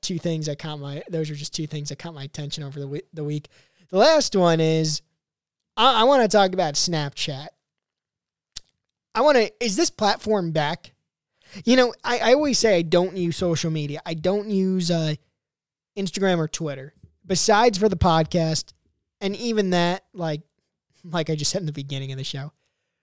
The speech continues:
I'm not good with updating that. I don't even remember the last time I updated it. Might, it might have been a year ago. I, I, <laughs> I am not good with that. Now, for personal use, though, I don't have an Instagram or a Twitter.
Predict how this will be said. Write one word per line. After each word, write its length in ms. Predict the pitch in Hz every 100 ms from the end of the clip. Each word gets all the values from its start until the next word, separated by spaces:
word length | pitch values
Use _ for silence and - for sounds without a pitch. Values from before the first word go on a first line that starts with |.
| _ _ -
I'm 80 | 269
not 200 | 226 -
good 160 | 185
with 140 | 175 165
updating 600 | 156 156 - 160 - 160
that. 240 | 147 151 -
I 60 | 202
don't 140 | 196
even 160 | 175 156
remember 280 | 147 143 147
the 60 |
last 220 | 143 143
time 140 | - 151
I 60 |
updated 440 | 147 139 151 147 147
it. 180 | 151 - _ _ _ _ _
Might, 240 | 196 214 208
it 60 |
might 260 | 190 190 190
have 80 | 165
been 120 | 165
a 40 |
year 220 | 156 147 147
ago. 300 | 151 147 147 _ -
I, 340 | 180 196 175 180 _
I, 600 | 285 - _ _ - 247 -
<laughs> 20 |
I 100 | 226
am 220 | 214 180
not 260 | 180 175 175
good 120 | 160
with 120 | 151
that. 240 | 143 139 - _ _ _ _ _ _ _ _ _ _
Now, 420 | 202 214 214 214 -
for 140 | -
personal 520 | 175 262 302 240 185
use, 260 | 170 156 147
though, 160 | 156 156
I 120 | 165
don't 220 | 190 185
have 140 | 156
an 60 | 151
Instagram 440 | 147 143 151 151
or 100 | 143
a 60 | 135
Twitter. 400 | - 180 135 131